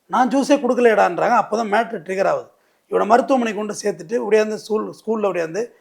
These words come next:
ஹெட் மிஸ்ஸஸ் எல்லாம் கூப்பிட்டு சி சி டி வி எல்லாம் பார்க்குறாங்க. சி சி டி வி எல்லாம் பார்க்கக்குள்ள இந்த, அந்த இன்னொரு மாணவி இருக்கு பாத்தீங்களா, அந்த பொண்ணு பேர் வந்து அருள்மேரியோட அம்மா தான் வந்து கொடுத்துட்டு போகுது, அவங்க தான் கொடுத்தது இந்த ஜூஸை, அது ஃப்ரூட் நீ ஜூஸு, அதை கொடுத்ததுன்னு சொல்றாங்க.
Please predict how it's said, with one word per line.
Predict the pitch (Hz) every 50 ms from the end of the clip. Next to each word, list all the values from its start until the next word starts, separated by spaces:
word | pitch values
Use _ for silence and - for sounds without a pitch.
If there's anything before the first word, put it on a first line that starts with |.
| _ _ _
ஹெட் | _ - - 175
மிஸ்ஸஸ் | 185 208 165 170 180 151
எல்லாம் | 208 190 175 185 190 180
கூப்பிட்டு | 160 165 160 196 185
சி | 160 190
சி | 160 196 170
டி | 160 165
வி | 156
எல்லாம் | 165 156 156
பார்க்குறாங்க. | 151 147 143 139 127 120 120 - _ _ _ _ _
சி | - - 240 254
சி | 220 247
டி | 226 233 220
வி |
எல்லாம் | 214 226 214 196
பார்க்கக்குள்ள | 196 190 160 165 147 135 131 131 147 170 170 170 - - _ - -
இந்த, | - - 175 165 160 - - _ _ _ _ _
அந்த | - - 180 180 180
இன்னொரு | 175 165 170 233 254 262 247 214
மாணவி | 214 220 226 233 220 214
இருக்கு | 180 175 170 151 165 160 165
பாத்தீங்களா, | 165 160 156 156 170 190 196 175
அந்த | 151 151 151 165 165 156
பொண்ணு | 156 180 196 196 175
பேர் | 185 175
வந்து | 175 165 165 196 233 247 247 - - - 156 175
அருள்மேரியோட | 233 269 285 277 254 247 233 220 208 196 180
அம்மா | 180 165 - 202 208 196 185
தான் | 185 202 202 185
வந்து | 165 170 175 180
கொடுத்துட்டு | - - 175 - 165 170
போகுது, | 147 147 139 131 151 147 139 127 117 - _ _ _ _ _ _
அவங்க | _ - 170 180 180 185 190 185
தான் | 185 214 214 -
கொடுத்தது | 190 190 156 180 170 165 170
இந்த | 165 156 156 147 143 139 135 131 131 127 127 - - _ _ _ _ -
ஜூஸை, | 151 139 139 214 220 - - 170 151
அது | 147 156
ஃப்ரூட் | 147 - - 240 233 190
நீ | 190 190
ஜூஸு, | 170 147 156 143 - - 107 - _ _ _ _ _ _ _ _
அதை | - 170 170 160
கொடுத்ததுன்னு | - 202 202 185 196 175 190 180 -
சொல்றாங்க. | 160 147 139 127 117 120